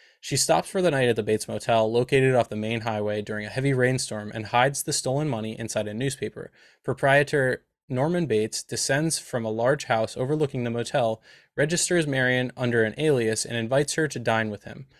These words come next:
After Norman returns to the, his house, Marion overhears him arguing with his mother about his wish to dine with Marion. Norman returns, apologizes for his mother's outburst, and discusses his hobby as a taxidermist,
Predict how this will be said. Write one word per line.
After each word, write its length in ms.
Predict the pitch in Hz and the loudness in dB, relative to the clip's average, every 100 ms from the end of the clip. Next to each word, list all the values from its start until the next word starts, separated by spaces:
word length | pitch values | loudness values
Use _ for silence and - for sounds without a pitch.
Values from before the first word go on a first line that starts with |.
| _ _ | _ _
After 240 | - 117 120 | -4 -2 0
Norman 360 | 123 127 123 120 | 0 0 0 0
returns 440 | 117 139 156 - | -2 0 -2 -2
to 80 | - | -2
the, 120 | 147 | -2
his 260 | 127 139 135 | 0 0 0
house, 440 | 110 107 120 - - _ - | -2 -4 -6 -8 -12 _ 0
Marion 460 | 127 135 151 151 | 4 4 2 0
overhears 560 | - 131 131 135 135 135 | -2 0 -2 0 0 2
him 160 | 139 139 | 0 0
arguing 420 | 123 123 127 127 | -2 -2 -4 -4
with 160 | 113 - | -4 -6
his 120 | 107 | -4
mother 360 | 117 123 127 131 - _ _ 117 | 0 0 -2 -4 -20 _ _ 0
about 280 | 110 107 - | 0 0 -4
his 260 | 127 110 | -4 -2
wish 280 | 123 139 - | 0 0 0
to 120 | - | -8
dine 300 | 117 113 117 | -4 -2 -2
with 120 | 110 107 | -4 -6
Marion. 440 | 107 110 - 139 _ _ | -10 -10 -14 -18 _ _
Norman 360 | 131 131 139 139 | 0 4 4 4
returns, 540 | 123 - 139 147 151 | 0 0 -2 0 -2
apologizes 640 | 127 - 131 151 170 139 120 | -4 -2 0 2 4 2 0
for 160 | 123 | 0
his 100 | 113 107 | -2 -2
mother's 340 | 110 107 110 | -4 -4 -4
outburst, 560 | 123 120 - 117 117 - - - - | -2 -2 0 -2 -4 -10 -20 -18 -6
and 100 | 117 | -2
discusses 480 | 120 - 165 175 143 | 0 2 2 2 0
his 160 | 139 | 2
hobby 340 | - 123 123 123 | 4 4 2 0
as 140 | 117 | -2
a 60 | 113 | 0
taxidermist, 800 | 131 120 - 107 107 135 - | 0 0 -2 -8 -12 -14 -16